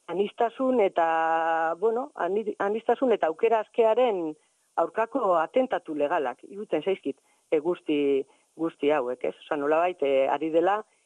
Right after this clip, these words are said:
eh, laguntzen, eh, hainbat autu, ez?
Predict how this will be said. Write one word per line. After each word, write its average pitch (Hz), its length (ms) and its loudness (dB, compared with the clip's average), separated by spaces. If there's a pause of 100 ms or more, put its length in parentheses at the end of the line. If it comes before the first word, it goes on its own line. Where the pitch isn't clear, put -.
(180)
eh, 135 280 -2
laguntzen, 208 640 -2 (440)
eh, 139 520 2
hainbat 151 380 -2
autu, 165 320 -2
ez? 180 80 -4